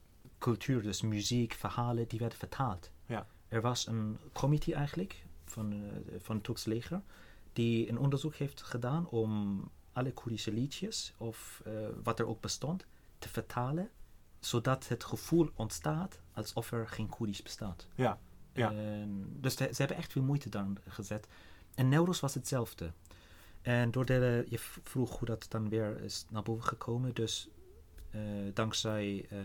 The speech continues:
Speaker 1: meneer Öcalan,
Speaker 2: Mhm.
Speaker 1: ehm, ja, hebben dan de Koerden in de Turkije, hebben ze
Speaker 2: Mhm.
Speaker 1: weer, eh, ehm, bego-, zijn ze weer begonnen, eh, op hun,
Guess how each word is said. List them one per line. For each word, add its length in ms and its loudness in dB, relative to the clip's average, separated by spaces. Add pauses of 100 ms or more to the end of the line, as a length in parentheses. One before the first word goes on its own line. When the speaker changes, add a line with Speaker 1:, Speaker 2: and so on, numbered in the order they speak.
(1040)
Speaker 1:
meneer 320 2
Öcalan, 440 0 (260)
Speaker 2:
Mhm. 200 -2 (180)
Speaker 1:
ehm, 380 -2 (600)
ja, 240 0
hebben 180 0
dan 200 2
de 380 0 (120)
Koerden 460 2 (360)
in 120 2
de 80 0
Turkije, 560 -6
hebben 240 -2
ze 80 4
Speaker 2:
Mhm. 80 6
Speaker 1:
weer, 300 6 (420)
eh, 80 -4
ehm, 240 0
bego-, 280 -2
zijn 200 4
ze 60 0
weer 180 2
begonnen, 440 0 (560)
eh, 580 -4
op 160 -6
hun, 300 -4